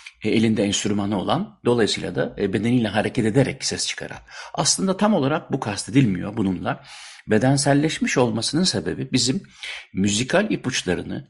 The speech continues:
bunlar bir müzik bestesi olabileceği gibi, e, sesler veya sesler bütünü de olabilir.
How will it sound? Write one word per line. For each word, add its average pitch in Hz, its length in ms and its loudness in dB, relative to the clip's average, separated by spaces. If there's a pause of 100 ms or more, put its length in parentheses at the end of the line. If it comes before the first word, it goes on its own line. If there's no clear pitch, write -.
bunlar 123 440 0 (120)
bir 113 300 -6
müzik 104 340 -2
bestesi 101 340 -2
olabileceği 110 540 -2
gibi, - 320 -8 (480)
e, 90 300 -4 (180)
sesler 127 840 2
veya 95 240 0
sesler 101 720 -2
bütünü 110 320 2
de 107 60 4
olabilir. 90 400 -4